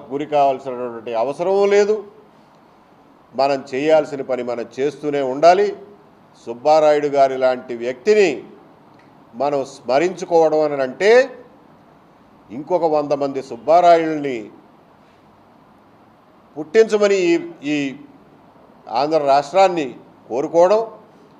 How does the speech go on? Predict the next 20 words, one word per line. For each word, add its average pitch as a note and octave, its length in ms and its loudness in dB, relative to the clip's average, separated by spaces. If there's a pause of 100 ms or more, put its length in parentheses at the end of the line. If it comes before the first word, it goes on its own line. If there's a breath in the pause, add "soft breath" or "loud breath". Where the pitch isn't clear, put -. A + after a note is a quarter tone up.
(220)
ఇంకొక C#3+ 400 -4
వంద C3+ 140 -4 (120)
మంది E3 200 -6
సుబ్బారాయుడు D3+ 600 0
గారిలాగా B2+ 440 0 (200)
తయారవ్వమని E3 680 4
చెప్పి D3 260 -8 (560)
వాళ్ళకి B2 320 -2
మనం A#2 200 -8 (120)
ఇన్స్పైర్ E3+ 460 -2 (120)
చేయటంగా C#3+ 380 -4 (180)
ఈ - 20 -12 (240)
కార్యక్రమాన్ని A#2+ 600 -6
భావిస్తున్నాం. G2 560 -12 (1900)
సుబ్బారాయుడు D#3+ 480 4
గారి C#3 200 0
ప్రాంతంతో D3 640 -4
కానీ, C#3+ 260 -2
కులంతో D3 500 -4
కానీ, C#3+ 280 0